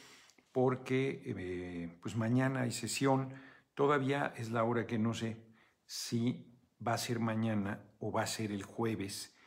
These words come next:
que se trate, eh, la ley de revocación del mandato, que es la que va a tener un debate,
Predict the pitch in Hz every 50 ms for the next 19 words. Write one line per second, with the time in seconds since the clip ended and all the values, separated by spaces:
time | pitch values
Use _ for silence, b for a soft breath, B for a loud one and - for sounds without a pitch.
0 | b b b b _ - 104 95 - - 101 - - - 127 117 120 123 120 -
1 | - 113 110 107 107 104 - - _ _ _ _ - 95 85 85 85 85 87 85
2 | 85 90 101 107 113 110 113 107 107 101 - 101 104 95 101 - - 113 107 113
3 | 127 131 127 135 127 143 160 175 175 208 214 208 - 147 127 - 165 165 151 147
4 | 127 110 135 135 135 - - - 127 127 131 131 127 127 120 110 120 113 113 117
5 | 117 - - 110 92 85 B B